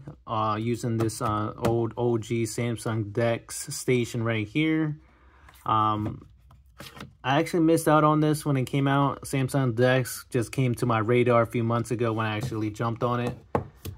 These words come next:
Uh, upgraded from Chrome-, from the Chromebooks into Samsung dex, and wow, I, I've, I've been sitting on this feature for way too long. I love my experience with it. Um, now with this one, I enjoy it even more. So with this little Samsung dex, uh,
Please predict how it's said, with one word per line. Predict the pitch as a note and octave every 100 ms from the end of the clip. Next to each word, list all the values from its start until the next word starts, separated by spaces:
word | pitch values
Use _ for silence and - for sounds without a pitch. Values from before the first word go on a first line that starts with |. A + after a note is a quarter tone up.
| -
Uh, | A2+
upgraded | - A#2 - A#2+ A#2
from | - A#2 G#2
Chrome-, | - A#2+ A#2 A2+ A2+
from | - A2
the | G#2+
Chromebooks | - B2+ A#2 B2 A#2+ A2+ A#2
into | G#2+
Samsung | - B2 A2 A2+ G#2
dex, | B2+ B2+ -
and | A2
wow, | A2 A2 G#2 G#2+ -
I, | A2
I've, | A2+
I've | A2+
been | A2 A2
sitting | C3 A#2+
on | A2
this | G#2+
feature | B2 G#2+ A2
for | G2 B2
way | A#2 A#2
too | - A2+
long. | A2 A2 A#2
I | G#2+
love | A2 A2+
my | A#2 A2
experience | - A#2 G#2 A#2
with | G#2 A#2+
it. | A2+ - _ _ _ _ _
Um, | A#2 G#2+ G#2 A2
now | A#2+ A#2+
with | A#2 A#2+
this | A#2 B2
one, | A2+
I | A2+
enjoy | A2 A#2 A2
it |
even | A2 G#2+
more. | A#2 D#3 D#3+ D#3 D3+ D3+
So | - A#2+
with | A#2 A#2
this | C#3 -
little | B2+ A#2+
Samsung | - B2+ - B2 A2+
dex, | A#2+ A#2 -
uh, | A#2+ A2+